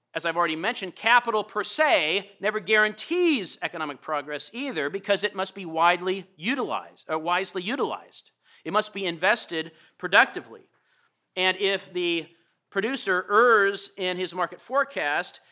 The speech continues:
he can indeed reap large losses. At the same time, for technology to be productive, it must be bound up in actual capital goods. And so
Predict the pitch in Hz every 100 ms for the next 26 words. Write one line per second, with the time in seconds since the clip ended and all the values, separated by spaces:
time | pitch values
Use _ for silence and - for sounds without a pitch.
0 | _ - 220 220 202 196 196 170 170 165
1 | - 165 160 160 - - 147 147 143 -
2 | - - 156 156 - - - - - _
3 | _ _ _ _ _ _ _ _ _ _
4 | _ - 180 190 247 254 240 240 240 226
5 | 240 208 220 320 320 - 143 123 127 -
6 | 165 160 147 139 160 139 131 - 180 -
7 | - _ 226 - 233 226 - 196 139 196
8 | 220 220 240 220 214 - 202 185 185 190
9 | 190 190 185 _ _ 175 170 185 185 311
10 | 175 101 - - _ _ _ _ _ _
11 | _ _ _ _ 175 180 - 214 202 180